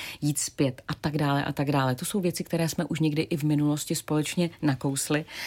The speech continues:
A já jsem si všimla, že ty ses někde zmínila, že v té době jsi měla instinkty takové, že si dokonce už větřila přímo jako zvíře. A tak si říkám,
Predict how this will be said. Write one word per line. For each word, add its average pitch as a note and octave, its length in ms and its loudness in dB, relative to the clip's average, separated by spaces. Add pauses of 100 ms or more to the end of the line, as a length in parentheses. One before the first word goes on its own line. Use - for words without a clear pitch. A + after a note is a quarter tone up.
(280)
A D3 280 6
já D3 180 2
jsem G3+ 220 2
si - 140 -2
všimla, D3+ 400 2
že D3+ 140 0
ty D3+ 140 -4
ses F3 240 -4
někde F3+ 220 2
zmínila, D#3 460 2
že D#3+ 220 -4 (220)
v - 80 -16
té E3+ 120 4
době E3 300 2
jsi - 160 -4
měla D3+ 220 -2
instinkty E3+ 840 -4
takové, B2+ 640 0 (400)
že D3 140 -4
si F3 160 -4
dokonce E3 440 -2
už D3+ 200 0
větřila D#3+ 580 2
přímo D3 340 0
jako C#3+ 260 -2
zvíře. D3 420 -6 (460)
A C#3+ 120 -6
tak D3+ 160 -6
si E3 140 -4
říkám, E3 520 -4